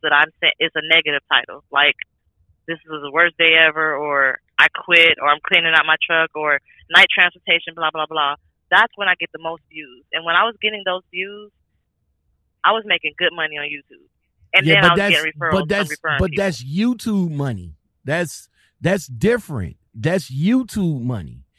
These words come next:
Speaker 2: You getting, you, you getting your money from YouTube. That's YouTube money. I'm talking about money from the company, not, not,
Speaker 1: The company.
Speaker 2: not, yeah, from the company, not, not, uh, not YouTube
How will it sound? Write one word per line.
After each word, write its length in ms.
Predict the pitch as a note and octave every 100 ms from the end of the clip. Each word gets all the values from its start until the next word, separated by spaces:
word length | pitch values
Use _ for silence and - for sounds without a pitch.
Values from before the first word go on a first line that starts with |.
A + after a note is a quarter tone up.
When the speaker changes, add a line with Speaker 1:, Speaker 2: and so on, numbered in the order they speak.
| _ _
Speaker 2:
You 200 | - A3+
getting, 420 | A3+ A#3 G3 F3+ D#3
you, 260 | F#3 A#3
you 200 | F3 A3
getting 480 | A#3 G#3+ F#3+ F#3 F3 D3
your 180 | G3
money 260 | F#3 F#3 E3+
from 360 | D3 D#3+ D3+ - A#2+
YouTube. 840 | A#2 G3 A#3+ F3+ F3+ C3+ G2 D2+ _
That's 300 | C3+ F3 -
YouTube 580 | B2+ F#3+ A#3+ F3 F3+ C#3+
money. 360 | B2 A2+ B1+ - _ _ _
I'm 180 | - A3+
talking 280 | G#3 G#3 F#3
about 320 | F3 E3 D3
money 480 | A#2+ C3 F3+ F3+ D#3+
from 520 | B2 E3 D#3+ D#3+ C#3+ B2
the 300 | A2 D#3+ D3+ A#2+
company, 640 | - E3+ F3 C#3+ A2+ D#2 - _
not, 340 | A2 D3 F#3+ - _ _ -
not, 260 | A#2+ E3 G3
Speaker 1:
The 140 | -
company. 320 | B3+ D4+ -
Speaker 2:
not, 180 | D3+ F#3+ D#3
yeah, 200 | F#3 C#3
from 280 | - F#3+
the 120 | E3+ D#3+
company, 640 | - - F#3+ E3 B2+ E2
not, 300 | F2+ B2+ F#3+ - _ _ - _ -
not, 300 | D3+ G3+ A3 -
uh, 520 | G3 F#3 E3+ D#3 C#3+ - _ -
not 320 | C#3 F#3 G#3+
YouTube 720 | D#3+ F#3 A#3+ G3 E3 C3+ B2